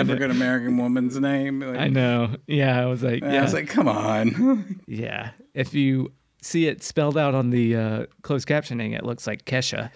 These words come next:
Speaker 2: I think it
Speaker 1: But,
Speaker 2: is,
Speaker 1: uh,
Speaker 2: but they, they pronounce it twi-, two different ways. One's this, uh, Nog calls her Keisha later. But, uh,
Speaker 1: Oh, I only heard Keisha,
Speaker 2: uh,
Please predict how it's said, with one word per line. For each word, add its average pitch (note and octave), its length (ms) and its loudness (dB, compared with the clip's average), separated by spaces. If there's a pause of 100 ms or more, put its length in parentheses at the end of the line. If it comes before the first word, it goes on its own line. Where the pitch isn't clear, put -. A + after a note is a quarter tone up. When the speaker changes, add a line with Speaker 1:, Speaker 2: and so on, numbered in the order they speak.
Speaker 2:
I F#3+ 120 2
think C4 240 0
it G#3+ 60 2
Speaker 1:
But, A3 80 4
Speaker 2:
is, G#3 140 -2
Speaker 1:
uh, E3+ 80 -2
Speaker 2:
but F3 160 2
they, F#3 120 2
they G#3 160 2
pronounce G#3 320 0
it D#3 240 -8
twi-, E3 340 2
two D3+ 160 0
different C#3 260 0
ways. A2+ 300 -4
One's C3 280 -2
this, B2+ 180 -8 (260)
uh, C3 220 0 (120)
Nog C#3+ 380 0
calls B2 240 0
her A#2+ 80 -6
Keisha A2 560 -6
later. G#2 400 -10 (1040)
But, B2 360 0
uh, G#2 360 0
Speaker 1:
Oh, - 80 -18
I C#3+ 80 4
only C#3+ 240 4
heard A#2+ 240 -2
Keisha, A#2+ 340 -4
Speaker 2:
uh, - 40 -8